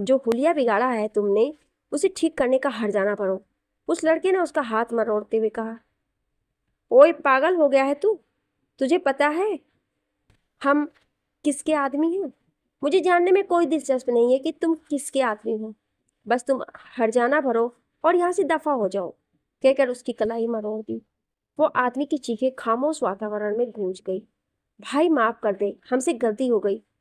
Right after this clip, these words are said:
वो आदमी दर्द से बिलबिला उठा। उसे समझ में आ गया कि जो जैसा दिखता है, वो वैसा नहीं होता है। इस लड़के से पंगा लेकर हमने अच्छा नहीं किया है भाई। हमारी हड्डियों का स-,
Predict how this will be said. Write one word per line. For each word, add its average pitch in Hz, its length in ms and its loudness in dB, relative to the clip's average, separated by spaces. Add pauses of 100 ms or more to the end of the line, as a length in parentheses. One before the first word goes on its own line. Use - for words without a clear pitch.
(240)
वो 262 100 4
आदमी 285 320 2
दर्द 254 380 -2
से 262 160 0
बिलबिला 208 440 -2
उठा। 208 360 -10 (320)
उसे 440 160 2
समझ 339 340 0
में 339 220 2
आ 247 180 2
गया 233 320 -2 (420)
कि 330 80 4
जो 359 160 4
जैसा 254 440 2
दिखता 262 340 -4
है, 254 420 -2
वो 262 200 4
वैसा 233 280 -2
नहीं 247 300 0
होता 214 260 -4
है। 214 280 -10 (400)
इस 294 180 0
लड़के 269 260 0
से 330 100 -2
पंगा 240 360 -2
लेकर 240 280 -2
हमने 233 220 -2
अच्छा 214 400 -6
नहीं 214 160 0
किया 208 180 -2
है 202 60 -4
भाई। 214 280 -8 (440)
हमारी 262 360 4
हड्डियों 262 380 0
का 294 140 -4
स-, - 200 -14